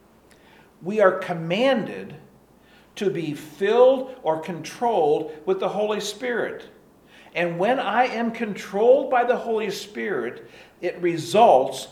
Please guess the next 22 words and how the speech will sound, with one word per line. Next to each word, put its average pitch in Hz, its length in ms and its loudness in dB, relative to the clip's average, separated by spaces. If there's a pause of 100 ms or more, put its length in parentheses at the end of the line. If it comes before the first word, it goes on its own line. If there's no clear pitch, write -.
(240)
in 151 280 -4
mutual 240 920 -2
submission 196 1080 -4
in 131 240 -12
all 151 240 2
of 156 140 0
our 147 200 4
relationships. 139 1120 -8 (920)
So - 160 -12
therefore, 202 600 2
if - 80 2
I 240 160 6
am 175 120 0
struggling 196 680 2
with 147 140 -6
submission, 170 760 -6 (560)
I 156 220 2
have 208 400 -2
to - 80 -8
question 247 640 -4
and 175 240 -6
wonder 151 580 -2